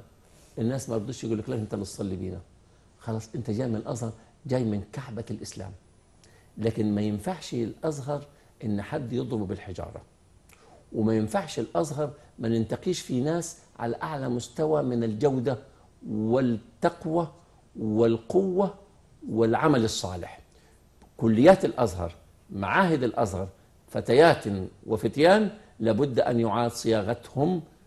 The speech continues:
فكريًا بأسلوب منطقي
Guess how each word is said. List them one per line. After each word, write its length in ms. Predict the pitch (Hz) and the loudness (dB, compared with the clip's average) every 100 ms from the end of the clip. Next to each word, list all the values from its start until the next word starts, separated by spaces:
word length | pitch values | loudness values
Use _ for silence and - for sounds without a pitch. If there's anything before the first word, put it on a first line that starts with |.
| - | -18
فكريًا 1040 | - 123 - - 131 160 120 120 104 98 92 - - | -6 -6 -4 2 4 6 6 6 4 2 -4 -12 -8
بأسلوب 760 | 110 - 131 135 147 127 98 87 - _ _ | -2 -2 -2 0 2 2 2 -2 -14 _ _
منطقي 800 | 113 113 120 117 - 160 123 104 | 0 4 4 2 2 0 0 -2